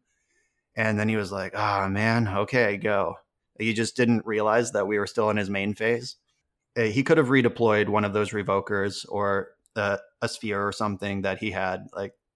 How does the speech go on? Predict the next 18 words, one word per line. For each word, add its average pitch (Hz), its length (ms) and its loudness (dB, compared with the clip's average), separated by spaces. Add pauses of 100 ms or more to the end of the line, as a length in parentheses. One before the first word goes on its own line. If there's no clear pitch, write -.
(160)
some 117 220 2
of 110 80 2
his 113 180 2
mana 101 280 0
was 98 240 0
Moxen, 98 560 -4
so 104 340 -4 (440)
that 110 180 0
gave 110 200 4
me 107 140 2
a 104 120 4
free 117 220 0
window 104 320 2
to 98 100 0
go 95 200 2
off 92 340 0
that, 98 220 -2 (400)
uh, 107 180 -2